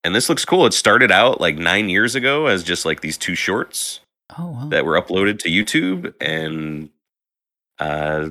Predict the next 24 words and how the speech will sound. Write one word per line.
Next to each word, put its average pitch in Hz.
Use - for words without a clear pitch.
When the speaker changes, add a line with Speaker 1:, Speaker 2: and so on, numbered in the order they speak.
Speaker 1:
they 76
finally 90
got 82
it, 90
like, 82
on 87
as 82
a, 87
a -
series. 107
People 87
seemed 85
really 92
shocked 82
when, 82
like, 78
the 82
teasers 82
started 85
dropping 82
and 92
stuff -
like 95
that. 101